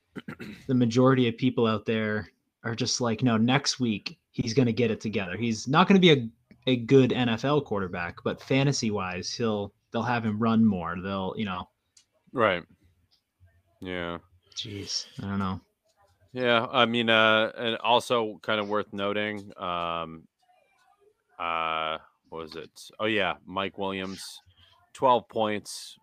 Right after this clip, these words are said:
Speaker 2: with the, the, the boom or bust ability.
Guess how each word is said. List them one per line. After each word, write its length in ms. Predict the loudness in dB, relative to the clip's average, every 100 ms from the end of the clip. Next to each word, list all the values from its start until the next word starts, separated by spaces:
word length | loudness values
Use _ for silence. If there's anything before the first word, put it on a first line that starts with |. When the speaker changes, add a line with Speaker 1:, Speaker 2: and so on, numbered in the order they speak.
| _
Speaker 2:
with 400 | -6 -2 -4 -6
the, 500 | -10 -8 -6 -8 -10 -12 _ _
the, 340 | -12 -10 -10 -12 _ _ _ _ -8
the 80 | -8
boom 320 | -2 -2 0
or 60 | 0
bust 360 | 0 -2 -6
ability. 640 | -8 -6 -4 -2 -4 -6